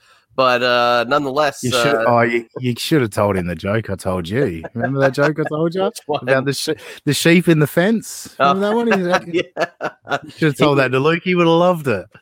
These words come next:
Speaker 1: He was a lovely man. He had many an innuendo to, uh, share with Francine when he was on with us, which is a little
Speaker 2: <laughs>
Speaker 1: off-putting. You know, he's, like, seventy-four years old, little, little off-putting.
Speaker 2: Yeah,
Speaker 1: Uh,
Speaker 2: yeah.
Speaker 1: but nonetheless, you know, I, I think when I have you on, I, uh,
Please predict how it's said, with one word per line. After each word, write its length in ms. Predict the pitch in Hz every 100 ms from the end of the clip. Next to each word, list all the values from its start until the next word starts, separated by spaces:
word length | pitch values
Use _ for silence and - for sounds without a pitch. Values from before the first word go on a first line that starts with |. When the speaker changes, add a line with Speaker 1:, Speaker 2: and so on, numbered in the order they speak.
| 117
Speaker 1:
He 80 |
was 120 | 120 120
a 40 |
lovely 340 | 117 135 135 131
man. 400 | 117 98 101 120
He 160 | 104
had 280 | 113 117 107
many 320 | 110 123 135
an 160 | 135 120
innuendo 880 | 120 127 123 120 123 117 101 107 110
to, 280 | - 110 101
uh, 140 | 101
share 340 | 98 - 110 113
with 220 | 104 104
Francine 560 | - 113 113 - 120 113
when 80 |
he 80 | 113
was 180 | 104 104
on 140 | 107
with 100 | 101
us, 180 | 101 101
which 120 | 113
is 40 | 127
a 40 |
little 260 | 196 196 156
Speaker 2:
<laughs> 40 |
Speaker 1:
off-putting. 640 | 123 120 135 120 107 117 135 _ _ _
You 80 | 123
know, 220 | 123 120
he's, 200 | 127 131
like, 140 | 135 131
seventy-four 600 | 135 120 120 113 117 107
years 220 | 104 101
old, 200 | 107 127
little, 300 | 165 151 -
little 240 | 202 180
off-putting. 540 | 143 127 - 123 131 160 - -
Speaker 2:
Yeah, 180 | 101 95
Speaker 1:
Uh, 240 | 135 139 139
Speaker 2:
yeah. 60 | 127
Speaker 1:
but 140 | 165
nonetheless, 540 | 190 175 175 160 139
you 80 | 160
know, 180 | 147 139
I, 240 | 139 107
I 40 | 135
think 200 | 170 147
when 140 | 147
I 60 | 135
have 180 | 139 127
you 80 |
on, 200 | 127 127
I, 280 | 117 110 107
uh, 280 | 110 104 101